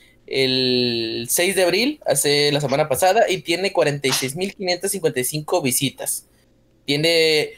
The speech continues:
bastantes, tiene, ¿cómo se llama? Este, esto es en YouTube, sin contar Twitter, sin contar Facebook, sin contar todas las demás redes por donde se estuvo, este, rolando el video, y pues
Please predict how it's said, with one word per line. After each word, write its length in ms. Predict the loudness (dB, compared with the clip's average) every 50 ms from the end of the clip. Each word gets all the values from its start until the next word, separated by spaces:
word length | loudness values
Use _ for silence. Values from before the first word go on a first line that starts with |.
| -20 _ _
bastantes, 720 | -2 -2 -2 -2 0 0 0 0 0 -4 -6 -6 -6 -10 -14 _ -14 -14 -14 _ -14 _
tiene, 240 | -6 -4 -4 -4 -4
¿cómo 160 | -4 -6 -4
se 80 | -6 -4
llama? 220 | -6 -6 -6 -8 -14 -18 -18 -18 _ _ _ _ _ _ _
Este, 960 | 0 0 0 0 -2 -6 -8 _ -2 0 2 2 2 2 2 0 0 0 0
esto 140 | -2 0 0 0
es 60 | 0
en 80 | 0 0
YouTube, 420 | -2 -2 2 2 2 2 0 -6 _ _ _ -20 -20 _
sin 300 | -6 -4 -2 -2 -2 0
contar 480 | -2 -2 -2 0 2 0 0 0 0
Twitter, 360 | -4 -4 -4 0 0 0 0 0
sin 280 | -4 -4 -4 -4 -4 -2
contar 520 | -4 -4 -4 -2 0 0 0 0 0 0
Facebook, 400 | 0 0 0 0 -4 -6 -6 -4
sin 180 | -4 -4 -4 -2
contar 480 | -2 -2 -2 0 2 2 2 2 0 2
todas 200 | 4 4 6 4
las 140 | 4 2 2
demás 280 | 0 2 2 0 0
redes 220 | 2 0 0 -2 0
por 160 | 0 0 2
donde 180 | 2 0 -4 -10
se 140 | -12 -12
estuvo, 380 | -14 -8 -6 -4 -4 -4 -6 -4 -2
este, 600 | -2 -2 -2 -2 _ -2 0 0 0 -4 -6 -10 -16 -20 -20 -20 -20 -20 _ _ _
rolando 380 | 0 2 2 2 4 2 0
el 80 | 2 2
video, 420 | 2 2 4 4 4 4 2 0 -4 _ _ _ _ _
y 80 | -6 -6
pues 320 | -4 -4 -6 -6 -6 -10